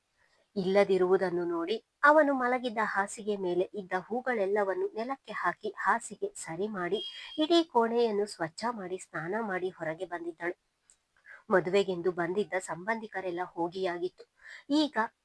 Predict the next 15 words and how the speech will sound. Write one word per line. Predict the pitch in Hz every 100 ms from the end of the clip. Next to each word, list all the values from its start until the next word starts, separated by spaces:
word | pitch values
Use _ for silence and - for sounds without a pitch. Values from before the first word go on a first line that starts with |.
| _ _ -
ಅಲ್ಲಿದ್ದಿದ್ದು | 311 302 254 214 190 208 -
ಲಲಿತಾ, | 165 151 185 - 175 _ -
ರಾಮಚಂದ್ರ, | 151 208 226 185 165 165 - 170
ನವ್ಯ, | 165 170 175 - _ 247
ಅವಳ | 269 277
ಮಗು, | 254 196 165 196 - _
ಇಷ್ಟೇ | 202 - - 208
ಜನ. | 190 180 - _ _ _ _ _ _ _ _ _ - -
ನವನೀತ್ | 311 311 277 262 -
ಆಗಲೇ | 190 226 220 196
ಎದ್ದು | 175 190
ತನ್ನ | - 175 -
ಅಂಗಡಿ | 156 180 202
ತೆರೆಯಲು | 208 185 175 180
ಹೋಗಿದ್ದನು. | 165 165 170 175 170